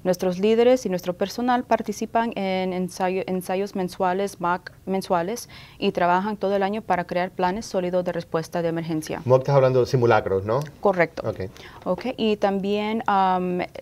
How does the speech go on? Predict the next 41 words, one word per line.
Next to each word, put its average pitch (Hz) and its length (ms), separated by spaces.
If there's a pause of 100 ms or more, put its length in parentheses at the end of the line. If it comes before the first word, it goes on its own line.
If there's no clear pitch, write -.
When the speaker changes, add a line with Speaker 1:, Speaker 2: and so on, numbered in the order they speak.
(200)
Speaker 1:
los 185 360
equipos 180 540
de 190 220
las 180 180
instalaciones 185 580
de 196 60
Action 180 300
trabajan 180 340
para 175 180
garantizar 170 540
que 175 220
los 165 200
hospitales 170 460
y - 20
las 185 140
clínicas 220 440
tengan 185 360 (320)
los 175 120
suministros 180 440
necesarios, 170 680 (180)
como 180 260
los 170 300
generadores, 165 580
los 165 140
alimentos, 160 480
la 156 80
ropa 165 240
de 160 100
cama 175 260
para 156 180
los 151 100
pacientes. 151 640 (460)
Y 170 200
también, 175 540
ah, 160 280 (120)
el 165 160
equipo 175 300
regional 180 600
está 165 260
en 165 100
contacto 170 680